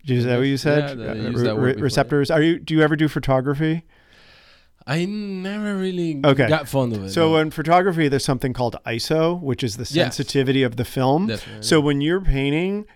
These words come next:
Speaker 1: your iso is at super, super, super sensitive.
Speaker 2: Yeah.
Speaker 1: And you kinda have to block everything out, and you have to pay attention th-, to things, um, in a way that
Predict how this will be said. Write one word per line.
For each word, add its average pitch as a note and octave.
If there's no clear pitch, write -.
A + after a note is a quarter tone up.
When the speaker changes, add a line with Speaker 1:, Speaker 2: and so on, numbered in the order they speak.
Speaker 1:
your D#3+
iso F3+
is C#3+
at A#2
super, -
super, C3+
super A2+
sensitive. -
Speaker 2:
Yeah. G#2
Speaker 1:
And C#3+
you C3+
kinda D3
have D3
to C#3
block A#2+
everything C3
out, A2
and B2
you A#2
have B2
to B2+
pay A#2+
attention B2+
th-, -
to B2
things, A2+
um, A#2+
in C3
a A#2+
way A#2
that A2+